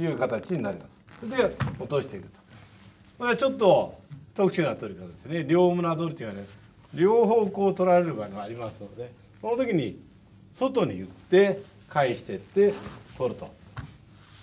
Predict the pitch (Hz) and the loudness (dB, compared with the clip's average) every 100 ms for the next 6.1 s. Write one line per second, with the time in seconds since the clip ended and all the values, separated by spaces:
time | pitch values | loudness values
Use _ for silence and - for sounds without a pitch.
0 | - 185 143 95 - - - - 107 - | -2 0 0 -4 -14 -20 -20 -18 -18 -18
1 | - - - - 190 185 170 220 226 156 | -20 -20 -20 -6 2 4 6 6 4 2
2 | - 202 202 185 180 175 170 - 151 139 | 2 2 2 4 4 6 4 -2 -8 -8
3 | - 90 95 131 - - - - - - | -6 -10 -8 -10 -10 -16 -20 -20 -20 -6
4 | 170 190 190 190 180 170 160 156 135 - | 2 4 6 4 4 0 -2 -2 -4 -10
5 | - - 151 147 - 104 - - 123 139 | -20 -10 -2 -2 -2 -8 -8 -16 -6 -6